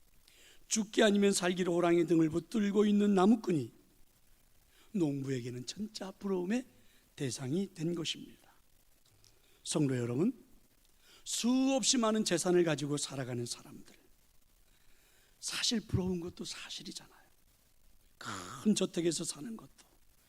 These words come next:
멋진 세단을 타고 다니는 것도, 명품으로 온몸을 감싸고 다니는 것도, 맛있고 멋있는 식당에서 음식을 먹는 것도 사실 우리에게는 다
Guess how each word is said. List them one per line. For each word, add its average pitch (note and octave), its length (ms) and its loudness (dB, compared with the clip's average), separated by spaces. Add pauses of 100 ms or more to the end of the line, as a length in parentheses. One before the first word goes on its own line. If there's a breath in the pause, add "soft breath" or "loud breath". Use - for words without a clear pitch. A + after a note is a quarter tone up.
(400 soft breath)
멋진 F3 640 2
세단을 F3+ 420 2
타고 D#3 260 -6
다니는 B2+ 400 -4
것도, - 300 -20 (800 soft breath)
명품으로 F#3+ 840 0 (300 soft breath)
온몸을 D3+ 480 2
감싸고 F#3 480 -8
다니는 F#3+ 380 -6
것도, - 300 -18 (1500 soft breath)
맛있고 - 880 0
멋있는 F3+ 600 4
식당에서 E3 560 -2
음식을 G3 380 0
먹는 A3 360 0
것도 - 300 -12 (760 soft breath)
사실 - 320 -6
우리에게는 G#3+ 420 -6
다 - 80 -14